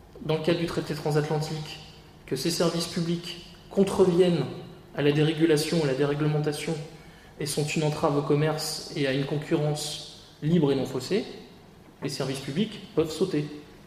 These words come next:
On dit, voilà, certes, ce sont des missions d'intérêt général, mais elles pourront être assurées par le privé.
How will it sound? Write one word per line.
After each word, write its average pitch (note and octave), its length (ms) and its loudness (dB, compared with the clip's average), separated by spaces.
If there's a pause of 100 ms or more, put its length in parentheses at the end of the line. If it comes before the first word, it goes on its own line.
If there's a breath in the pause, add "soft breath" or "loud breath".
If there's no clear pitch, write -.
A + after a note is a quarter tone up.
(680 loud breath)
On D3 60 -6
dit, D3 100 0
voilà, E3 320 6
certes, G#3 320 4
ce E3 60 4
sont - 140 0
des D#3 100 2
missions E3 440 2
d'intérêt C#3+ 380 2
général, C3+ 440 0 (1300)
mais D#3+ 80 4
elles F3 180 8
pourront D#3+ 240 2
être E3 220 2
assurées D#3+ 500 4 (1300)
par E3 100 4
le F3 80 6
privé. D#3+ 320 0